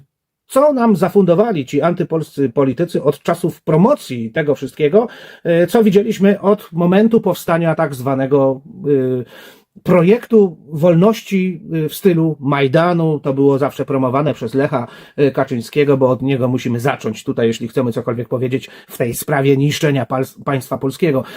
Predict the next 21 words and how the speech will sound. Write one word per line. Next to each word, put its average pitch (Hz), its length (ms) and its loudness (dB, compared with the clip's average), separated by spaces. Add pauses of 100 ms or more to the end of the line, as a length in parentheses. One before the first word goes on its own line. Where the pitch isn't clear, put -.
(240)
Y, 160 240 2
czy 208 120 2
Karol 202 300 2
Nawrocki 196 400 2
nas 175 180 0
obroni? 175 340 4
No 214 100 4
nie 240 140 4
obroni 202 520 4
nas, 151 180 -2
drodzy 147 220 -4
państwo. 143 280 -8
Nawet 196 200 2
nie 196 100 6
liczcie, 202 360 2
że 143 100 0
ten 147 140 0
bokser 165 400 0
tam, 151 300 0
prawda, 147 340 0
tutaj, 147 320 0